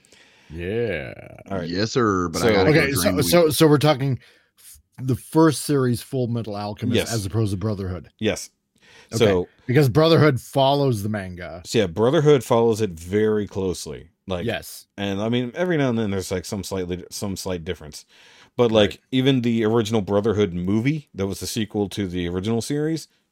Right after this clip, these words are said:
Speaker 1: Yeah.
Speaker 2: not even in the manga, nothing even close to that. Now, I
Speaker 1: Yeah.
Speaker 2: enjoy the original story.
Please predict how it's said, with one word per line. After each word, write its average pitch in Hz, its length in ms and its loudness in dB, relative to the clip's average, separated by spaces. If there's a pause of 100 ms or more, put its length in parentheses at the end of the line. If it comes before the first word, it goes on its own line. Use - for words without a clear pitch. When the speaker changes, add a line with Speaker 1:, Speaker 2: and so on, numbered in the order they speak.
(200)
Speaker 1:
Yeah. 92 140 -6
Speaker 2:
not 104 260 2
even 95 200 0
in 90 80 -4
the 87 60 -4
manga, 78 340 -8
nothing 101 260 -4
even 87 160 -4
close 85 260 -8
to 87 100 -12
that. 73 180 -14 (100)
Now, 98 340 -2
I 131 180 2
Speaker 1:
Yeah. 156 160 2
Speaker 2:
enjoy 95 760 2 (360)
the 92 160 -4
original 113 420 0
story. 147 560 0